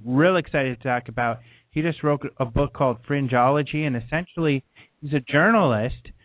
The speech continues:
who was trying to write a book to write off, you know, paranormal experiences 'cause he thought he had a ghost sighting and, uh, the whole paranormal. He, he assumed, like everybody does, that it's a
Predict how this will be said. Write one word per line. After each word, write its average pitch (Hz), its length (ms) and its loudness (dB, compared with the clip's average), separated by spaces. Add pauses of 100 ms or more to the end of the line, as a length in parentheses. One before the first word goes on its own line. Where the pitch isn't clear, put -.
(280)
who 147 220 4
was 143 200 0 (140)
trying 175 400 -2 (100)
to 151 180 0
write 147 260 2
a 156 60 0
book 151 400 -4
to 139 120 0
write 131 340 2
off, 151 300 2 (460)
you 135 120 -2
know, 131 160 0
paranormal 147 680 0
experiences 143 800 -2
'cause 120 180 -6
he 120 100 -2
thought 120 220 2
he 117 80 -2
had 117 180 2
a 113 60 0
ghost 110 320 -2
sighting 117 420 0 (320)
and, 120 320 2
uh, 117 160 4
the 113 80 0
whole 131 220 2
paranormal. 123 760 0
He, 113 200 -4
he 123 220 0
assumed, 117 380 0
like 113 220 0
everybody 113 440 0
does, 107 260 -4
that 113 140 0
it's 104 200 -6
a 95 160 -4